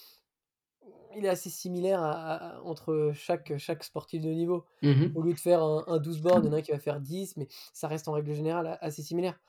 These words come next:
Speaker 1: En fait,
Speaker 2: Mm.
Speaker 1: ce qui va changer, c'est sur les à côté. C'est typiquement le stage, où ils vont aller, où il va aller le faire.
Speaker 2: Ouais, ouais,
Speaker 1: La
Speaker 2: voilà.
Speaker 1: durée du stage, le, euh, la préparation, euh, mentale, euh, le, la récupération, tout c'est, en fait, c'est les, c'est le détail. En fait, pour moi, le
Speaker 2: Ouais.
Speaker 1: sportif de sport de haut niveau,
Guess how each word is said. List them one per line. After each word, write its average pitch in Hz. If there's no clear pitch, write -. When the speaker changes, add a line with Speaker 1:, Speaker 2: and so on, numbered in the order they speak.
Speaker 1:
En 160
fait, 180
Speaker 2:
Mm. 170
Speaker 1:
ce -
qui 170
va 165
changer, 175
c'est -
sur 151
les 151
à 160
côté. 190
C'est 139
typiquement 147
le 156
stage, 160
où 160
ils 139
vont 139
aller, 147
où 147
il 143
va 156
aller 160
le 160
faire. 160
Speaker 2:
Ouais, 156
ouais, 165
Speaker 1:
La 185
Speaker 2:
voilà. -
Speaker 1:
durée 151
du 160
stage, 170
le, 147
euh, 151
la 151
préparation, 170
euh, 151
mentale, 170
euh, 139
le, 156
la 147
récupération, 175
tout 214
c'est, 202
en 160
fait, 226
c'est -
les, 156
c'est -
le 156
détail. 185
En 160
fait, 196
pour 165
moi, 220
le 175
Speaker 2:
Ouais. 156
Speaker 1:
sportif 170
de 165
sport 208
de 175
haut 170
niveau, 175